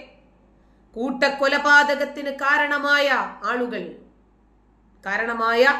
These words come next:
അഫാനെ പല ആളുകളും പറയുന്നു, "അയ്യോ ഡ്രഗ്സ് ആണ്." മതേതരത്വം പറയുന്ന ആളുകൾ, "അയ്യോ അതിനകത്ത് നമ്മൾ മതം കൊണ്ടുവരണ്ട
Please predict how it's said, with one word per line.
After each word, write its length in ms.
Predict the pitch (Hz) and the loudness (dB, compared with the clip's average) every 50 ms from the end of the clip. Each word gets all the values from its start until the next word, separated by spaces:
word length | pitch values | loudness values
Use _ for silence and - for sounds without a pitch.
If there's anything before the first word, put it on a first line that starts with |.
| - 220 190 | -4 -8 -10
അഫാനെ 400 | - - 262 277 269 262 240 202 180 - - - | -4 0 0 2 2 2 0 -2 -4 -10 -12 -12
പല 120 | 202 208 214 214 196 202 | -12 -10 -8 -8 -6 -6
ആളുകളും 360 | 208 208 196 208 196 190 190 190 | -8 -8 -10 -12 -12 -12 -12 -10
പറയുന്നു, 380 | 190 185 185 185 185 185 180 180 180 - - - - _ - - | -10 -8 -8 -8 -6 -6 -8 -8 -10 -14 -18 -20 -20 _ -20 -20
"അയ്യോ 260 | - 214 208 196 196 190 175 - - 185 | -20 -16 -16 -14 -12 -12 -14 -16 -18 -20
ഡ്രഗ്സ് 380 | 185 - - - - - - 240 247 - | -20 -20 -20 -20 -20 -18 -18 -16 -16 -18
ആണ്." 160 | - - - - - - - - - - - - - - - - - - - - - - - - - - - - - - - - - - - - - - - - - - - - - - 220 | -20 -20 -20 -20 -20 -20 -20 -20 -20 -20 -20 -20 -20 -20 -20 -20 -20 -20 -20 -20 -20 -20 -20 -20 -20 -20 -20 -20 -20 -20 -20 -20 -20 -20 -20 -20 -20 -20 -20 -20 -20 -20 -20 -20 -18 -14 -14
മതേതരത്വം 760 | - - - 226 240 269 269 277 254 254 247 247 247 - - - - - - - - - - - - - | -14 -2 4 6 6 6 6 2 0 0 -2 -2 -6 -8 -10 -10 -16 -20 -20 -20 -20 -20 -20 -20 -16 -14
പറയുന്ന 320 | 214 208 208 208 202 214 202 202 196 | -12 -8 -8 -8 -8 -8 -10 -10 -8
ആളുകൾ, 280 | 202 202 190 202 190 185 185 - - - | -8 -8 -6 -6 -6 -6 -8 -10 -14 -16
"അയ്യോ 180 | 196 208 208 208 202 185 180 | -10 -8 -8 -8 -8 -10 -10
അതിനകത്ത് 420 | - - 233 226 208 202 190 220 202 | -8 -8 -6 -6 -6 -8 -10 -10 -10
നമ്മൾ 160 | 196 196 196 190 180 | -10 -10 -10 -8 -8
മതം 220 | 180 180 214 220 220 196 | -8 -8 -10 -10 -10 -10
കൊണ്ടുവരണ്ട 480 | 180 190 214 208 202 190 185 185 185 | -10 -10 -10 -10 -10 -10 -10 -10 -10